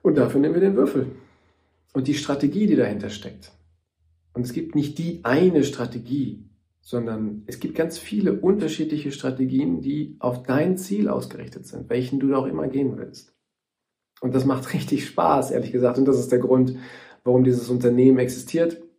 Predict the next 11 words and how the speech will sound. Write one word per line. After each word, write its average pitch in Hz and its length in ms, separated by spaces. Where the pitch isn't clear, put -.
und 113 140
warum 107 200
ich - 60
so 104 100
viel 107 140
Freude 123 360
daran 107 280
habe, 104 160
das - 180
zu - 120
tun. 143 400